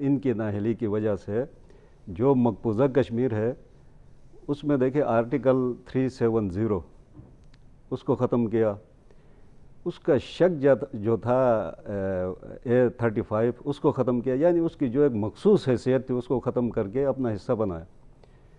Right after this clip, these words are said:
और हिस्सा बनाने के बाद अब वो कह रहे हैं जी मकबूजा कश्मीर तो हमारा पार्ट है, अब बात करें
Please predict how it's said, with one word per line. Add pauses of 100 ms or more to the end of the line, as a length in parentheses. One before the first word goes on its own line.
(1160)
और
हिस्सा
बनाने
के
बाद (840)
अब
वो
कह
रहे
हैं
जी
मकबूजा
कश्मीर
तो
हमारा
पार्ट
है, (760)
अब
बात
करें